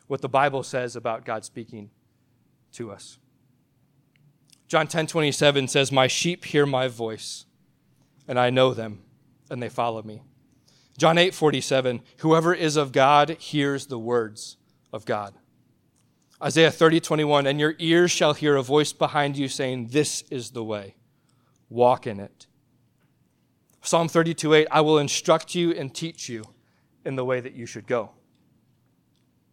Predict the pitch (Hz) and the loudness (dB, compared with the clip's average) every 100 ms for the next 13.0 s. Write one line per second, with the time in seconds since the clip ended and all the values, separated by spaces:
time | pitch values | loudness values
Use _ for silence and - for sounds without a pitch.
0 | _ _ _ _ _ _ - 123 156 143 | _ _ _ _ _ _ -16 -6 -4 -2
1 | 147 123 170 160 - 131 113 - 117 110 | -4 -2 -2 -2 -4 -10 -10 -14 -12 -12
2 | 107 110 107 - 135 - - 104 110 _ | -10 -10 -10 -14 -14 -16 -16 -16 -18 _
3 | _ _ _ - _ _ _ _ _ _ | _ _ _ -20 _ _ _ _ _ _
4 | _ _ _ _ _ _ _ _ _ _ | _ _ _ _ _ _ _ _ _ _
5 | _ _ _ _ _ _ _ _ 139 131 | _ _ _ _ _ _ _ _ -4 -2
6 | 131 139 147 139 139 131 117 123 - 131 | -2 0 0 2 0 0 -2 -12 -10 -12
7 | - 123 120 160 170 170 160 139 143 175 | -10 -8 -4 2 4 4 2 0 2 4
8 | 165 147 143 143 139 151 160 165 143 - | 4 4 2 2 2 -2 -4 -6 -8 0
9 | 143 139 131 117 _ _ _ _ _ 160 | 0 2 -2 -4 _ _ _ _ _ 0
10 | 143 135 147 135 - 160 147 175 160 180 | 0 2 0 0 -4 -4 -4 -6 -4 -2
11 | 160 139 143 - 147 - 127 131 - 135 | 0 2 0 0 -12 -10 -8 -8 -6 -4
12 | - 120 117 113 117 107 - 98 - | -4 -6 -12 -14 -14 -14 -14 -16 -18